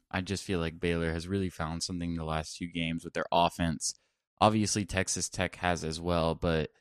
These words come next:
the injury, the re-injury to Kevin McCullar feels really, really big, has just been playing good basketball.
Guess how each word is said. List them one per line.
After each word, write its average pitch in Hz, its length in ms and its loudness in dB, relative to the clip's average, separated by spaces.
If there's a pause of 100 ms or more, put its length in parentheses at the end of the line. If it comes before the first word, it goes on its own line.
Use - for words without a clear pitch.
(480)
the - 100 -4
injury, 113 400 6
the 98 180 -2
re-injury 107 720 2
to 95 100 2
Kevin 95 300 0
McCullar 87 460 2
feels 90 240 -2
really, 101 340 2
really 85 300 2
big, 85 400 2
has 90 140 -8
just 101 180 -14
been 85 140 -8
playing 85 280 -6
good 82 200 -8
basketball. 78 760 -2